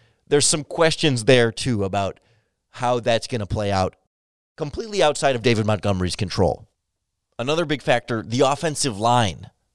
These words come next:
out of David Montgomery's control. A lot of change up front. We've talked about it a decent amount so far this offseason, but we got to hear from Germain Ifedi for the first time this offseason, and already it feels like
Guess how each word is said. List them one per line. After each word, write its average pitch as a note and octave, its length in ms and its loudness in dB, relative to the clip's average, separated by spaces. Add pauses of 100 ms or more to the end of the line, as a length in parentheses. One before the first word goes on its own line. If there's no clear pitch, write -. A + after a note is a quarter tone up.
(140)
out C3+ 180 4
of C3+ 80 0
David C3+ 240 4
Montgomery's A#2+ 500 -2
control. A2 540 -4 (380)
A - 20 -2
lot C3+ 240 -2
of G3+ 100 -6
change G#3 580 0
up C3 180 0
front. - 460 -2 (340)
We've C3+ 120 -10
talked F#3 240 0
about E3+ 200 0
it C3+ 180 -2
a B2 80 -6
decent C#3+ 420 -6
amount B2+ 340 -2 (100)
so - 260 -4
far A2 300 0
this G#2 280 0
offseason, G2+ 520 2
but G#2+ 140 0 (180)
we D3 80 0
got B3+ 180 0
to A#3+ 80 -2
hear G3 240 -2
from D3 300 0
Germain B2+ 480 0
Ifedi B2 580 2 (420)
for - 140 -2
the C3 100 0
first C3 240 2
time A2+ 300 4
this G2 260 -2
offseason, G2+ 680 -2 (160)
and A#2+ 200 -2 (280)
already G3 560 -2
it A2 120 -8
feels E3 380 -4
like C3 320 0